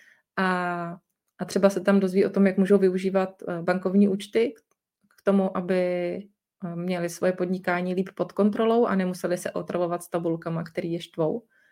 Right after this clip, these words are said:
A, nebo různý jiný jako s-, nástroje, který už mají, třeba jak můžou využít fakturační systém víc, než, než ho doteďka třeba využívali.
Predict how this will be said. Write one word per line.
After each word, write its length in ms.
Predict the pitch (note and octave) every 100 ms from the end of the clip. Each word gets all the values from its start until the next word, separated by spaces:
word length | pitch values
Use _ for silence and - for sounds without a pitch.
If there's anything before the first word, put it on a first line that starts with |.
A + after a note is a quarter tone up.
| _ _ _ _ -
A, 480 | F3 F3 E3+ E3+
nebo 220 | F#3 F3+ F#3
různý 300 | F3 F#3+ F3+
jiný 420 | F3+ F3+ F3+ G3+ _ _ _ _ -
jako 240 | F3 -
s-, 200 | F#3+ -
nástroje, 640 | G3+ F#3 F#3 - A#3 A3+
který 300 | A3 - G#3
už 180 | G3+ G3+
mají, 340 | G#3+ F#3 F3+ F#3
třeba 240 | - E3+
jak 120 | E3+
můžou 240 | F#3 F3+ F3+
využít 360 | F3 F#3 G3
fakturační 580 | - E3+ - F3 - F#3+
systém 460 | F#3+ F#3 - F#3 F#3
víc, 260 | F3 -
než, 260 | F#3+ F#3+ - _ _ _ -
než 100 | F#3+
ho 60 |
doteďka 380 | F#3 F#3 F#3 E3
třeba 240 | D#3+ F#3
využívali. 640 | F3+ E3+ E3 D#3+ D#3 D3+ E3